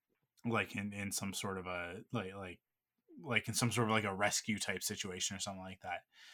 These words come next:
Um, that, uh, that, that he'll have to get over that aspect of himself, um, and, uh, and, and, and, and do what's right, think with his heart instead of his head.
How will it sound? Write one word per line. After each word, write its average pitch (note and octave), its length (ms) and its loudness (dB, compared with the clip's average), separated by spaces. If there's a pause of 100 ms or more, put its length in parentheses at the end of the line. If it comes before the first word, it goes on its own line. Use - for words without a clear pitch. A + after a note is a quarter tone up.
(280)
Um, G2 500 6 (140)
that, A#2+ 420 6
uh, F#2+ 480 2
that, G#2+ 300 4 (100)
that A#2 180 6
he'll A#2 200 8
have A#2 220 12
to C3 100 6
get A#2 220 8
over G2+ 500 0
that F#2 360 -2 (200)
aspect G2+ 460 0
of F#2+ 120 -8
himself, F#2 460 -8 (640)
um, F2+ 500 0 (460)
and, G#2+ 400 8
uh, F#2+ 220 2 (360)
and, G2 520 -2
and, F2+ 360 -4 (220)
and, F#2 300 -4 (200)
and A#2 160 4
do C#3+ 120 6
what's A2 260 4
right, F#2 300 0
think A2 180 2
with G2+ 100 0
his G2 140 -2
heart F#2+ 200 -2
instead F#2+ 240 -4
of F2+ 60 -8
his F#2+ 160 -6
head. - 220 -4